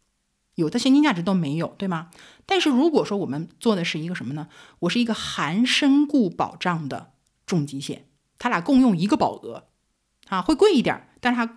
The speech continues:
但是它俩共用一个保额，什么概念呢？反正比如说我买了一百万的这种重疾，我得重疾了，你赔我一百万，好，合同结束啊，一百万拿回来了，我用上了，对吧？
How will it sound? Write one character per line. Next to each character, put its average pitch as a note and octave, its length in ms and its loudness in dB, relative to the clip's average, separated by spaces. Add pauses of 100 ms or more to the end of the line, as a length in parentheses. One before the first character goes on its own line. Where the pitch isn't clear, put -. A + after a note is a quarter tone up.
但 C4 120 2
是 A#3 80 2
它 A#3 120 -4
俩 F#3+ 120 -4
共 A#3+ 200 2
用 G3 100 2
一 F3 80 -2
个 A3+ 100 -2
保 F3+ 160 -6
额， - 140 -18
什 - 100 -2
么 A#3 80 4
概 C4+ 120 4
念 G#3 140 2
呢？ E3+ 180 -8 (640)
反 D#3+ 220 -2
正 A3+ 100 2 (100)
比 F3+ 60 0
如 F#3+ 60 2
说 G#3 80 2
我 F3 120 2
买 D3+ 200 -2
了 D#3 60 -12
一 F3 100 -8
百 E3 160 -8
万 D#3+ 160 -8
的 D3 80 -12
这 D#3 120 -12
种 C#3 240 -14
重 D3+ 180 -10
疾， A2+ 240 -16 (540)
我 F3 80 -2
得 A3 100 6
重 D4+ 140 6
疾 F#3+ 100 2
了， A3 60 4
你 G3+ 80 2
赔 C#3+ 160 -10
我 D3 60 -8
一 D3+ 60 -10
百 D3+ 180 -12
万， A#2+ 200 -16 (120)
好， - 140 -12
合 - 180 -10
同 F#3 140 -2
结 F3 80 -2
束 A3+ 280 -4 (320)
啊， F3+ 200 -8
一 F#3+ 80 -8
百 E3 80 -6
万 E3+ 100 -6
拿 D#3 140 -2
回 G3+ 100 -4
来 E3 120 -4
了， D#3 100 -4
我 D#3 80 -2
用 A#3+ 140 4
上 A3 120 4
了， F#3 100 -2
对 G#3 100 -2
吧？ G3+ 300 -2